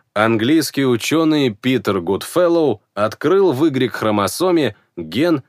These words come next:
S R Y, регулирующий данный процесс. Поразительно, как об этом мог догадаться Аристотель, утверждавший:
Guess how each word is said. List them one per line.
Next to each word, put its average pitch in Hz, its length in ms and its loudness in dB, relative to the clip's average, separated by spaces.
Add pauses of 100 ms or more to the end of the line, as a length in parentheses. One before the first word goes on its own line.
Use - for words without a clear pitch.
(180)
S 165 260 0
R 151 140 0
Y, 117 500 0 (180)
регулирующий 131 920 0
данный 113 440 0
процесс. - 720 -6 (560)
Поразительно, 156 840 0
как 165 320 -4
об 113 240 0
этом 165 280 0
мог 120 280 0
догадаться 110 720 -2
Аристотель, 98 720 -2
утверждавший: 101 840 -4